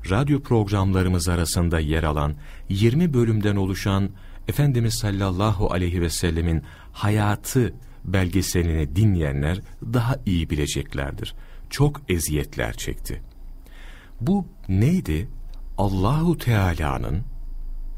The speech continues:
her kulu için değişmeyen, bugüne kadar değişmemiş ve bundan sonra da bizden sonra da değişmeyecek bir sünnetiydi. Her iman eden,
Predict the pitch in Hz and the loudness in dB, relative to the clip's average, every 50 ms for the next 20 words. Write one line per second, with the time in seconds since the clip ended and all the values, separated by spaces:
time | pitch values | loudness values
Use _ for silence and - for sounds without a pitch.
0 | - - - - - 185 196 185 160 147 143 - - - - - 147 147 170 - | -8 -8 -4 0 2 2 4 2 0 0 -2 -4 -6 -2 2 4 4 4 4 2
1 | - - 131 - - - 143 139 139 135 113 98 95 117 135 160 175 156 - - | 2 0 -2 -2 0 2 2 4 4 2 2 2 4 4 4 4 2 0 -2 -2
2 | - 113 101 87 85 82 87 110 120 - - - - - - - - - - - | 0 2 2 2 2 2 2 0 -2 -2 -6 -10 -12 -12 -12 -12 -12 -12 -10 -4
3 | 101 143 165 160 151 139 120 - - 107 92 95 92 87 82 - 82 92 104 104 | -2 0 2 4 4 2 2 2 0 0 2 2 2 0 2 2 2 2 2 0
4 | - - 113 113 82 78 - - - - - - - - 92 80 78 90 90 85 | 0 0 0 0 0 0 -4 -6 -8 -10 -10 -8 -2 0 0 2 2 2 2 2
5 | 78 76 90 117 127 107 - - - 76 73 73 65 62 62 60 - - - - | 2 2 2 2 0 0 -2 0 0 2 2 2 0 0 -2 -4 -6 -8 -14 -16
6 | - - - - 87 101 104 92 95 92 107 127 139 127 - - - 107 101 101 | -16 -16 -12 -4 0 0 2 2 2 2 2 2 2 0 -2 0 0 0 2 2
7 | 98 98 95 107 101 95 87 78 - 95 107 147 156 143 - - 120 113 113 107 | 2 0 2 2 0 0 0 0 2 4 4 4 2 0 -2 0 2 4 4 2
8 | 110 - 110 104 - - 101 95 90 87 - - - - 95 87 80 76 73 71 | 2 2 0 -2 -2 -2 0 0 0 0 -2 -2 0 2 4 4 4 2 2 0
9 | - - 71 60 57 - 50 - - - - - - - - - - - - - | -2 -4 -4 -4 -4 -4 -6 -8 -10 -12 -18 -20 -20 -20 -20 -20 -18 -16 -16 -14
10 | - - - - - - - - 120 131 127 113 98 87 - - - 98 95 90 | -14 -14 -14 -14 -14 -8 -2 2 4 4 4 2 0 -4 -6 -6 -2 0 2 2
11 | 85 78 78 76 71 69 67 60 57 - 73 80 95 120 135 147 | 2 2 2 2 0 0 0 -2 -2 -2 0 0 0 0 0 -2